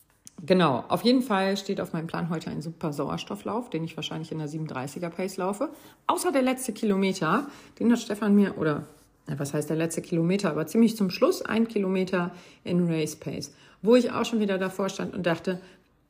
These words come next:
„Alter Stefan, das kann unmöglich dein Ernst sein, das ist doch nicht meine Race Pace. Hast du mal gesehen, wie schnell das ist?“ Und dann denke ich, „Na ja, gut, Hannover hat auch geklappt in der Pace.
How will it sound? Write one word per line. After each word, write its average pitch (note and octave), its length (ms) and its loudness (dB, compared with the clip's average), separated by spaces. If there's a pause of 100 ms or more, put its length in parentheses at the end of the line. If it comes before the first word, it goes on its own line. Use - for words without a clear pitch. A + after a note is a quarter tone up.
„Alter F3+ 320 2
Stefan, F3+ 420 -2
das D#3+ 140 -6
kann F3 180 0
unmöglich G3 480 2
dein D#3+ 200 -2
Ernst G3 300 -2
sein, D3+ 200 -2
das D#3 140 -4
ist - 160 -12
doch F3+ 100 -2
nicht F3+ 180 -6
meine D#3+ 220 0
Race E3 360 0
Pace. C#3+ 440 -4
Hast E3+ 180 -4
du G3 40 0
mal F3 140 0
gesehen, E3+ 260 0
wie D#3+ 80 -2
schnell E3 300 -2
das A#3+ 180 2
ist?“ C#4+ 280 -2 (840)
Und F#3+ 140 4
dann A3 160 8
denke A3 260 6
ich, - 160 0 (440)
„Na E3+ 220 2
ja, F3 120 4
gut, E3+ 240 -2
Hannover E3 380 -4
hat G3 140 -2
auch - 200 -6
geklappt - 360 -8
in D3+ 140 -4
der D3 100 -2
Pace. D3 380 -8